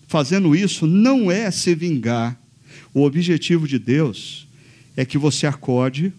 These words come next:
seja diligente para com a repreensão,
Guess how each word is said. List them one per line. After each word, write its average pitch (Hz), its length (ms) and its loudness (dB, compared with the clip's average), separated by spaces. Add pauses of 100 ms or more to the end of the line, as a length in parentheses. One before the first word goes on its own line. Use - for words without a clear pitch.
(480)
seja 160 440 2
diligente 147 1040 0
para 196 200 -4
com 185 180 -2
a - 20 4
repreensão, 160 840 0